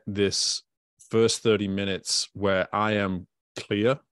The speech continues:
And, and if I, if I wake up and I don't feel clear, then I have a few things that I would like to, uh, that I like to do.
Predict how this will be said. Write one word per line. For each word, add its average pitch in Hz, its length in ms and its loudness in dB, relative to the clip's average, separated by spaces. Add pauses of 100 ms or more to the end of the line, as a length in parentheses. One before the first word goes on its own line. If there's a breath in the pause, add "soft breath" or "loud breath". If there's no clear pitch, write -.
(140)
And, 104 200 -6
and 101 120 -2
if 101 120 -4
I, 101 100 2
if - 180 -4
I 104 60 2
wake 110 300 0
up 104 80 -2
and 101 100 -6
I 95 40 -6
don't 101 200 -6
feel 107 280 -4
clear, 131 360 0
then 110 160 -2
I 95 140 -2
have 98 160 -4
a 92 40 -4
few 101 280 -4
things 95 260 -2
that 101 100 0
I 95 80 2
would 95 120 -2
like 95 200 0
to, 104 160 -10
uh, 104 100 -2
that 101 160 -4
I 95 80 -2
like 95 180 -2
to - 100 -8
do. 101 340 0